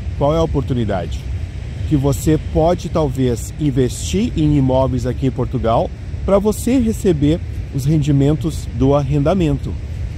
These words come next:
Aí você pode dizer, "Mas Silvério, é muito caro comprar um imóvel e muitas vezes o valor da renda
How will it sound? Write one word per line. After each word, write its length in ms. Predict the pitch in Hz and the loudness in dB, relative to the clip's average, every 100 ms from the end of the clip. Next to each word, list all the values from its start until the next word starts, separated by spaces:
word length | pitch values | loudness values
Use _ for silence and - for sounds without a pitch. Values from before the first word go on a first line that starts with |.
| - - | -6 -4
Aí 180 | 127 139 | 2 2
você 300 | 143 160 160 | 2 0 0
pode 320 | 139 151 143 | 2 2 2
dizer, 380 | 143 139 131 127 | 0 0 0 2
"Mas 160 | 123 123 | 0 2
Silvério, 500 | 170 147 143 98 92 - - - - - - | 2 2 2 0 -4 -8 -8 -10 -8 -8 -4
é 100 | - | 0
muito 280 | 156 202 240 | 2 2 2
caro 340 | 180 151 175 | 2 2 2
comprar 340 | - 143 139 135 | 0 -2 0 0
um 80 | 135 | 2
imóvel 540 | 123 110 113 135 190 - - - - | 2 2 0 0 -2 -4 -10 -6 -2
e 100 | 156 | 2
muitas 480 | 170 269 262 143 - | 2 2 2 0 0
vezes 580 | 117 147 208 147 127 131 | 0 2 2 0 -4 -4
o 140 | 131 | -2
valor 240 | 127 127 | 2 2
da 140 | 123 139 | 2 2
renda 480 | 117 113 147 113 | 0 0 2 0